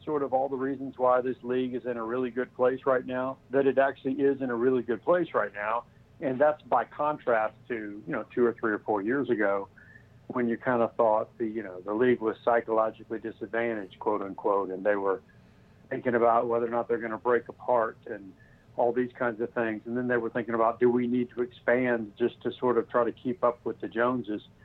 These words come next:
I, I, I thought everything from, uh, financial numbers to,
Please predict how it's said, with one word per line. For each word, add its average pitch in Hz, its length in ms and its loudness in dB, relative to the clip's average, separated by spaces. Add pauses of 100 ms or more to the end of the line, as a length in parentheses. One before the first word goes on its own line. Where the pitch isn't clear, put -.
(640)
I, 143 120 0 (100)
I, 143 120 0 (120)
I 143 80 2
thought 143 160 2
everything 143 540 -2
from, 123 520 -4 (260)
uh, 120 260 -6 (160)
financial 127 720 0 (460)
numbers 127 520 2 (180)
to, 113 420 0